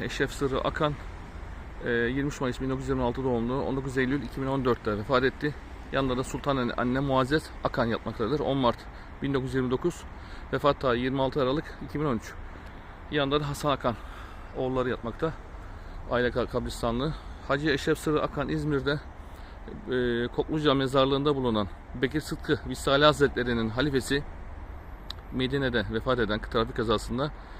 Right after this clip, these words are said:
e, Mehmet Akkan'ın, e, oğlu ve halifesi olmuş oluyor. E, Kokluca mezarlığında Bekir Sıtkı Visali Hazretleri ve,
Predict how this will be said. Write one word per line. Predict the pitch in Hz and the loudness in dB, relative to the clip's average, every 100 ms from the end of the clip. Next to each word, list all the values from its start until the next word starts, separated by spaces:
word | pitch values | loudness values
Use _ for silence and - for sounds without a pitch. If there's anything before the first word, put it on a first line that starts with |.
| - - - - - - | -14 -14 -14 -14 -14 -6
e, | 120 | -2
Mehmet | 113 120 139 151 - | 0 2 4 2 2
Akkan'ın, | 147 - 135 160 - - - - | 0 2 0 0 -2 -10 -12 -8
e, | 123 | -2
oğlu | - 143 147 160 | 4 6 6 6
ve | |
halifesi | 139 135 139 147 | 4 2 0 0
olmuş | 131 - | 0 0
oluyor. | 101 127 170 - - - - - - | 0 0 -2 -4 -14 -14 -14 -12 -10
E, | - 120 113 113 110 110 113 113 110 | -2 0 2 2 2 2 2 0 0
Kokluca | - - 156 160 | -2 -4 2 4
mezarlığında | 151 147 143 139 139 170 - | 6 6 6 4 2 0 0
Bekir | 143 147 | -2 -2
Sıtkı | 147 - 139 | -4 -4 -4
Visali | 127 151 | 0 2
Hazretleri | 151 156 123 151 | 4 4 2 2
ve, | 156 | 4